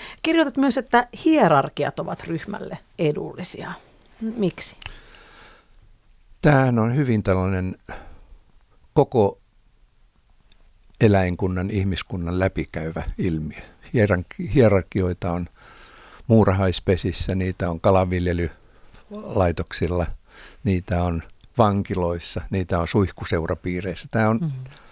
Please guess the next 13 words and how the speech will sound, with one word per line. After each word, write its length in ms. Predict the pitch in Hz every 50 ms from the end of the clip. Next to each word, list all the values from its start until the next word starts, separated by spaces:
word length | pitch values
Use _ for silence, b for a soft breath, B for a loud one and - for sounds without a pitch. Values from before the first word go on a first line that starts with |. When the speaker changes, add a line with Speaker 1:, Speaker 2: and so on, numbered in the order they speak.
| B B B B B - _ _ _ _ _ _ _ _ - _ _ _ - _
Speaker 2:
tämä 240 | - 127 127 120 113
on 140 | 113 113 - - _
yksi 220 | - 147 - - -
tällainen 400 | 131 117 107 104 101 101 101 98 B B B B B B B B B B B B B B B B B _ _ _ _ _ _ _ _ _
ihmiskunnan 680 | - 135 131 123 113 101 - - - 101 101 98 101 107 -
rakenteita 560 | - 139 - 117 104 101 90 95 87 85 -
ylläpitävä 640 | 90 92 87 82 73 - - 85 - 80 78 82 92
asia, 440 | 110 - 78 - - - 101 - - - - -
kilpailu. 540 | - 92 82 80 - _ - - - - - - - -
Se 180 | - - 101
stimuloi 520 | 85 - - 127 123 110 95 87 82 85 87
kehitystä 680 | - 135 123 107 110 101 - - 95 - - - 92
ja, 200 | 90 92 87 87